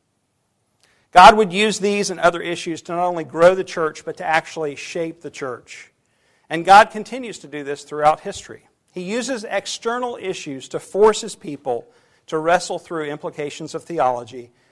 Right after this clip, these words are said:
and to grow as a result. There's a man by the name of Howard Dial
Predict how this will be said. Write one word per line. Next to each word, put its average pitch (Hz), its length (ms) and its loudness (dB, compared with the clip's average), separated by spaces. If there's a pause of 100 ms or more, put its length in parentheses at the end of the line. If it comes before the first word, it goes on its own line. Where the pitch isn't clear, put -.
(360)
and 165 120 -8
to 170 80 -6
grow 185 360 -2
as 147 120 -8
a 170 60 -12
result. 165 520 -12 (1600)
There's - 640 -18
a - 0 -
man 190 300 2
by 180 120 12
the 175 80 6
name 170 240 -2
of 147 220 -2
Howard - 640 2
Dial 143 520 6